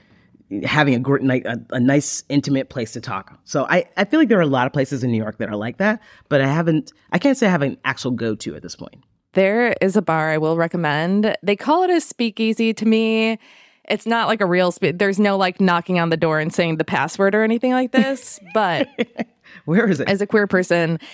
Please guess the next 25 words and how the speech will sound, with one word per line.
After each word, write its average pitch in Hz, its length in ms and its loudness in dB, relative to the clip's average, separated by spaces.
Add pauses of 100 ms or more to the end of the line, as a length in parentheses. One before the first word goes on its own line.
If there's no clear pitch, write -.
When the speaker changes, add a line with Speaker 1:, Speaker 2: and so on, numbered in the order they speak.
(140)
Speaker 2:
it's, 196 300 2 (320)
it's - 160 0
in 214 100 4
the 269 80 2
West 269 280 0
Village, 170 680 0 (720)
and 190 340 0
it's 185 160 -2
called, 185 420 0 (140)
uh, 160 480 0 (300)
Do 208 140 4
Not 220 200 2
Disturb, 196 640 0 (480)
and 208 180 0
it's 190 160 0
Speaker 1:
Oh, - 40 -2
I 202 60 2
Speaker 2:
right 226 80 4
Speaker 1:
have 233 120 -2
been 226 100 2
Speaker 2:
by 226 100 0
Speaker 1:
there. 208 500 -8 (140)
Speaker 2:
You've 226 200 2
been 220 180 4
there? 359 280 2